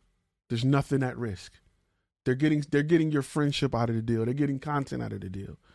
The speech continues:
They will help you build a business that appeal to their target audience. Now, beta testing, you can't get three people from three different areas 'cause they don't think alike. They don't think alike. I can't get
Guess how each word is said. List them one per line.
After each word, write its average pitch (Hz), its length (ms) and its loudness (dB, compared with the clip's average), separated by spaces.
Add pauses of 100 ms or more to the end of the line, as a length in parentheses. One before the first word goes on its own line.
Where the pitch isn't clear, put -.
(440)
They 131 140 4
will 139 160 2
help 147 340 -2
you 139 140 2
build 127 720 2 (320)
a 113 100 -2
business 123 840 0
that 113 180 -4
appeal 196 560 0
to 156 120 -4
their 131 120 4
target 123 320 0
audience. 135 400 0
Now, 170 320 2 (600)
beta 139 180 4
testing, 131 400 2
you 135 80 0
can't 139 240 -4
get 139 180 -6
three 135 200 0
people 131 260 -2
from 127 160 -6
three 131 180 -2
different 127 300 -2
areas 151 320 0
'cause 131 140 -4
they 151 80 2
don't 156 200 0
think 190 200 -2
alike. 127 300 -6 (1000)
They 143 100 0
don't 180 200 2
think 208 180 0
alike. 104 300 -4 (580)
I 120 80 -4
can't 175 360 0
get 175 260 -2